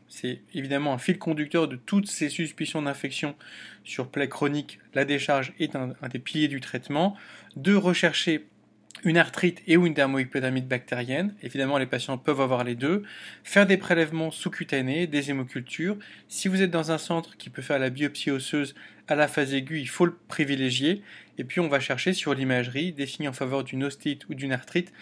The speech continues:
avec une radio plus ou moins scanner. L'antibiothérapie devrait être initiée rapidement s'il y a des signes de dermohypodermite et ensuite on les adaptera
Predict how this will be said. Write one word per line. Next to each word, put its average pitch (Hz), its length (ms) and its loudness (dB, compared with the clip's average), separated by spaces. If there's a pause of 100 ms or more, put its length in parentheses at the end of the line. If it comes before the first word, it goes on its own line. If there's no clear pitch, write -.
(260)
avec 139 280 0
une 151 80 2
radio 131 320 2
plus 160 180 -4
ou 147 60 0
moins 143 160 0
scanner. 123 340 -8 (680)
L'antibiothérapie 170 840 2
devrait 135 260 0
être - 300 -10 (160)
initiée 160 480 2
rapidement 156 560 0
s'il 147 220 -2
y - 20 -4
a - 20 -10
des 139 60 -10
signes 151 200 -4
de 131 80 2
dermohypodermite 131 920 0 (300)
et 143 80 0
ensuite 185 400 0
on 147 60 0
les 131 160 0
adaptera 131 640 -2